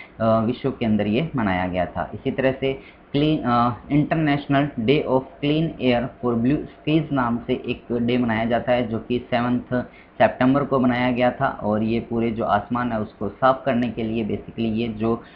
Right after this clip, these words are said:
program है, अ, या फिर जो डे है वो मनाया जाता है। इसी तरह से भारत के अंदर Teachers Day जो है वो फिफ्थ सितंबर को मनाया गया था और जो हमारे देश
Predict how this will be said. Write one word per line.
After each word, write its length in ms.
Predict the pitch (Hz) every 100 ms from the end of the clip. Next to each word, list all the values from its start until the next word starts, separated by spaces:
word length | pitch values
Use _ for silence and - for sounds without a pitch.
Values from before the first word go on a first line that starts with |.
| -
program 400 | 117 104 117 117
है, 180 | 117 110
अ, 120 | 113
या 160 | 107 107
फिर 180 | 104 107
जो 180 | 98 104
डे 180 | 120
है 120 | 123 113
वो 240 | 113 165 120
मनाया 340 | 104 92 98
जाता 320 | 92 87 95
है। 180 | 90 87 - - -
इसी 160 | 123 147
तरह 180 | 143 143
से 280 | 139 139 -
भारत 340 | 117 117 131 -
के 60 |
अंदर 240 | 131 120 131
Teachers 520 | - 123 - 127 -
Day 140 | 117
जो 160 | 110 120
है 100 | 117
वो 200 | 107 120
फिफ्थ 180 | 123 -
सितंबर 500 | - 120 - 117 120
को 160 | 117
मनाया 280 | 110 110 113
गया 200 | 117 117
था 180 | - 123
और 240 | - 110
जो 140 | 104 110
हमारे 320 | 107 98 104
देश 220 | 101 113